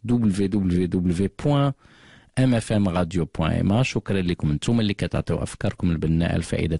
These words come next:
واحد العدد ديال المستمعين، آه، اللي كتكتبوا لنا طبعًا عبر الصفحه الرسميه راديو ام اف ام اوفيسيال. شكرًا لكم انتم اللي كتكونوا معنا عبر مختلف ذبذباتنا الاثيريه في ارجاء المملكه المغربيه. صله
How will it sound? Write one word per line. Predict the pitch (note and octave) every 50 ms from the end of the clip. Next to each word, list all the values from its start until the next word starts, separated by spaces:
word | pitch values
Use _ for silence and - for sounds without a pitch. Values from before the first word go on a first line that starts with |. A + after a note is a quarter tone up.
| - -
واحد | F#2 D#2+ - F#2
العدد | E2 C#2+ D2 E2+ G2+ A2+ A2+
ديال | G#2 G#2+ G2
المستمعين، | G2 F#2+ G2 - - - G#2 F#2 F2 E2 E2+ F#2 F#2+ F#2+ - _ - - - - - - - - - _ -
آه، | - F2 E2+ E2+ E2+ E2+ E2+ E2+ E2+ E2 E2 E2 - _ _ - - - _ _ - -
اللي | - -
كتكتبوا | - - - - - F#2+ - - F#2+ F#2
لنا | F2 F2+
طبعًا | - F#2+ E2+ E2 E2 E2+
عبر | E2 E2 E2 D#2+ D#2+
الصفحه | - - - D#2 - - D#2+
الرسميه | D#2 D2 D2+ - - E2 D2+ D2 D2+ D#2
راديو | D#2+ D2+ C#2+ E2 E2 D#2 D#2
ام | D#2 D#2
اف | D#2 - -
ام | D#2+ D2+ -
اوفيسيال. | - - - - G2+ - - A#2+ A#2
شكرًا | - - D3 - - - F#2+ E2+
لكم | D#2+ D#2+ E2 F#2 - - - G2 F2
انتم | D#2+ D#2 - A2 G#2+ G#2
اللي | F#2 F2 E2+
كتكونوا | - F#2+ F2+ - - - A2 G2+ F#2+
معنا | F2+ D#2+ E2+ F#2 G2+ F#2
عبر | G#2 A#2 B2+ B2 B2 C3+ C#3 C3+ - _ - - - - - - - - - -
مختلف | - C#3+ C#3 - - A#2 G#2 A#2 A#2+ - G#2
ذبذباتنا | F#2+ F#2 F#2 F#2+ G2 F#2+ G#2 A#2+ A#2+ - - G2
الاثيريه | E2 D2+ C#2+ D#2 - - G2+ F2+ E2 E2 F2+
في | F#2 - -
ارجاء | - - F2 F#2 A2+ B2
المملكه | G#2 F2+ F#2+ F#2+ F#2 F#2+ F#2+ - - B2
المغربيه. | A#2+ A#2+ A2 G#2+ F#2 F2+ D2+ D2 C#2+ C2+ A#1 G1+ - - _ _ _ - - _ -
صله | - - - F2+ E2 E2